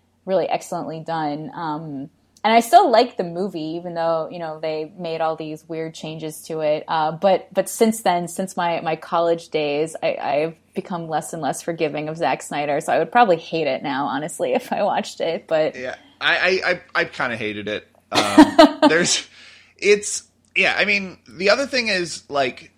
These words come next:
Speaker 2: Watchmen is such, it's about comic books.
Speaker 1: Right.
Speaker 2: And it operates via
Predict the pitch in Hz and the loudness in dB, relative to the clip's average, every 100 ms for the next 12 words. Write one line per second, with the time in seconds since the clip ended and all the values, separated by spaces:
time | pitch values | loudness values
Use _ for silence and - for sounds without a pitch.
0 | _ - 117 120 139 156 165 147 147 - | _ -20 -4 2 2 2 -6 -8 -8 -8
1 | 131 - - 147 131 - - - - 185 | -6 -6 -2 2 2 0 -10 -6 -2 -2
2 | 123 127 135 - - _ - 135 104 95 | 0 0 2 0 -10 _ -6 -4 -6 -8
3 | 101 - - - 196 170 139 117 120 - | -10 -10 -14 -4 0 2 0 -4 -4 2
4 | 131 135 143 135 123 - - _ - 127 | 2 2 0 0 -2 -8 -16 _ -14 -6
5 | 127 113 | -4 -4